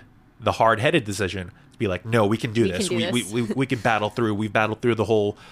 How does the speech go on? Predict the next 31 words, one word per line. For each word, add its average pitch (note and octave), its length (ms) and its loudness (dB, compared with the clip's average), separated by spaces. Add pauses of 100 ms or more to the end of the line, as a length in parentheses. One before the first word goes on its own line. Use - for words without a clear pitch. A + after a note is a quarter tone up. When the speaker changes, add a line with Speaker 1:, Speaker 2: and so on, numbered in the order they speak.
(140)
Speaker 1:
the A2+ 100 0
past G#2+ 360 -2
year. B2 200 4
We A#2 100 0
can G2+ 120 -10
do A2 140 -2
it G#2 60 0
again, A2 320 0
and A#2 80 -4
we G#2 80 -4
can G#2 240 -12 (180)
keep D3 240 -2
doing G2+ 260 0
it." F2 140 -10 (540)
And G2+ 400 0
I F#2+ 60 0
think G2 480 -8
we G#2+ 420 -4 (520)
have A#2 180 0
obviously D3+ 320 2
matured G2 560 0 (420)
in A#2+ 80 -2
Speaker 2:
<laughs> - 100 0
Speaker 1:
terms G#2+ 160 2
of G2 120 0
our F#2 220 2
just A2+ 220 -4
sort G#2 180 2
of F#2 120 -2
overall F#2 380 0
business G2 500 -6